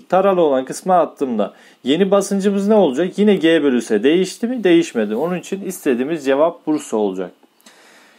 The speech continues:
Geldik otuz sekizinci soruya. Yine bir rüzgar sorusu çocuklar. Evet.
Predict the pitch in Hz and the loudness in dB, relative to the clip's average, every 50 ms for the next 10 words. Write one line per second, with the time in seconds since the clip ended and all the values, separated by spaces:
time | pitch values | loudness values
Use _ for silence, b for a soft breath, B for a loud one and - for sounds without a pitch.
0 | b - 196 220 214 202 180 147 135 151 180 208 202 - - _ _ - - 175 | b 0 2 2 4 2 0 -2 -4 -6 -6 -8 -10 -14 -20 _ _ -2 -2 -2
1 | 170 - 208 208 208 - - 185 180 180 185 180 180 185 180 180 175 180 180 - | 0 0 0 0 0 0 0 -2 0 0 -2 -2 -2 -2 -2 -2 -2 -4 -2 0
2 | 156 135 110 107 110 113 113 123 160 180 175 190 214 214 196 196 202 180 190 190 | 0 2 2 2 4 4 4 4 2 0 -2 -2 0 0 2 0 0 -2 -2 -4
3 | 175 165 175 185 180 180 - - - 135 117 110 - - - 120 107 98 95 - | -2 2 2 4 4 2 0 -2 -4 -4 -4 -4 -8 -8 -6 -4 -4 -4 -4 -2
4 | 127 131 175 190 - _ _ _ _ _ _ _ _ _ _ _ _ _ _ _ | -2 -2 -2 -2 -8 _ _ _ _ _ _ _ _ _ _ _ _ _ _ _
5 | _ _ _ _ _ _ _ _ - - - 196 202 180 131 - - | _ _ _ _ _ _ _ _ -10 -2 0 2 2 2 2 -2 -6